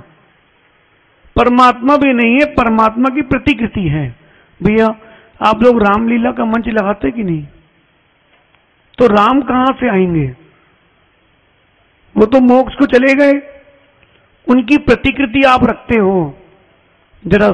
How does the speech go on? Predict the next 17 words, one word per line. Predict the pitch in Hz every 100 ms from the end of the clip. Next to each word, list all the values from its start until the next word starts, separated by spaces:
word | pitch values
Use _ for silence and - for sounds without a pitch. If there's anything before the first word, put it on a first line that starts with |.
| -
सोचो, | 202 208 208 185 185 - - _ _ -
जब | 208 -
पत्थर | 180 - 208 220
के | 226 262 -
परमात्मा | 214 185 180 180 220 233
की | 233 175 202
ये |
प्रभावना, | - 214 175 170 180 180 180 196 - - -
उनके | 190 202 262 202
दर्शन | 190 - 254 254
करके | 233 220 240 202
ये | 226 247
भावना, | 185 196 202 190 202 - - -
साक्षात | - 165 151 - 170 160 - -
परमात्मा | 180 165 160 156 214
होते | 196 165 165
होंगे, | 202 165 175